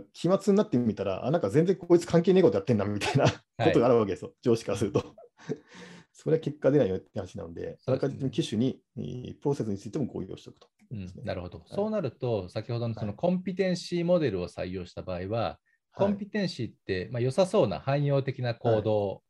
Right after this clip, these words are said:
Speaker 2: の、
Speaker 1: はい。
Speaker 2: まあ、指針であるとか能力ですけども、
Speaker 1: はい。
Speaker 2: 実際の行動とは結局連動してそうで連動してないわけですよね。
Speaker 1: そうですね。
Speaker 2: だからそうなると評価もしづらいと。
Speaker 1: はい。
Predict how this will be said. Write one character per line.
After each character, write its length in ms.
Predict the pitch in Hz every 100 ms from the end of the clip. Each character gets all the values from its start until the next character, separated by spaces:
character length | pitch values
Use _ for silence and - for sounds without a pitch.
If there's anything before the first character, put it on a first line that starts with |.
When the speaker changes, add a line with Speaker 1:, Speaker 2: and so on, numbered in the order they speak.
| -
Speaker 2:
の、 260 | 104 92
Speaker 1:
は 60 | 90
い。 20 | _ _ _ _
Speaker 2:
ま 80 | 107
あ、 20 | 98
指 140 | - 113
針 160 | 120
で 80 | 113
あ 20 |
る 60 | 92
と 60 |
か 60 | 92
能 160 | 117 101
力 260 | 85 - 170 _ _ _ _ -
で 100 | 117
す 80 | 87
け 80 | 98
ど 80 |
も、 140 | 104 104
Speaker 1:
は 40 |
い。 20 | 95
Speaker 2:
実 240 | 131 -
際 160 | 208 202
の 100 | 190
行 280 | - 190 185
動 320 | 185 185 185 _ _ -
と 80 | 175
は 260 | 110 - _ _
結 160 | 147 196
局 420 | 180 175 160 - _ -
連 200 | 190 220
動 100 | 190
し 40 |
て 80 | 202
そ 140 | 196
う 20 | 165
で 60 |
連 160 | 131 165
動 100 | 165
し 60 |
て 80 | -
な 80 | 147
い 80 | 78
わ 100 | 69
け 80 | -
で 100 | -
す 160 | -
よ 80 | 90
ね。 160 | 139 - _ _ _ -
Speaker 1:
そ 280 | - 180 120
う 20 |
で 80 | -
す 80 |
ね。 240 | 98 107 107
Speaker 2:
だ 60 |
か 40 | 139
ら 100 | 156
そ 220 | - 220
う 20 | 226
な 80 |
る 100 | 220
と 200 | - 180
評 220 | 170 190 151
価 100 | 92
も 100 | 92
し 160 | -
づ 120 | 101
ら 100 | 104
い 80 | 85
と。 80 |
Speaker 1:
は 80 |
い。 20 | 104